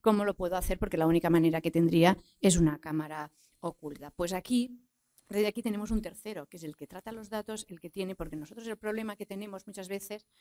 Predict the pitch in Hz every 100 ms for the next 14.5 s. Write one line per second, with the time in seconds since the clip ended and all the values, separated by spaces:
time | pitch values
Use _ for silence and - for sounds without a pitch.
0 | _ - 190 - 170 165 - 180 208 220
1 | 233 226 240 277 - _ _ _ 240 226
2 | 220 202 196 185 - - _ 226 208 208
3 | 220 226 190 - 202 202 196 170 180 185
4 | 190 - 185 196 185 196 196 185 165 175
5 | 233 156 - 151 151 165 165 185 - -
6 | 165 143 - 196 208 220 214 233 - _
7 | - 180 156 139 135 - _ _ - 180
8 | 180 220 247 247 254 247 _ - 254 208
9 | 185 175 185 185 190 226 - - 214 185
10 | 160 - - - - 180 220 170 - -
11 | - 160 156 160 165 196 180 185 190 -
12 | 175 175 170 170 165 180 190 220 - _
13 | - 185 165 196 - 185 170 160 156 156
14 | 147 139 - 139 -